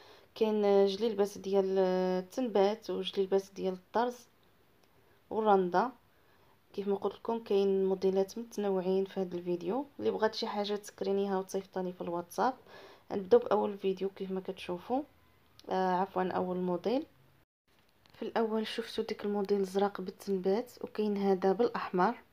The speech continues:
هذا جات، آه، بالطرز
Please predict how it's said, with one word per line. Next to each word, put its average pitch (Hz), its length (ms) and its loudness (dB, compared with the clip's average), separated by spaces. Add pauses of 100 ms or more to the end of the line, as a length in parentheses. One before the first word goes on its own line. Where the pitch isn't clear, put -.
(800)
هذا 190 200 0
جات، 190 240 -2
آه، 180 640 2 (960)
بالطرز 233 480 -2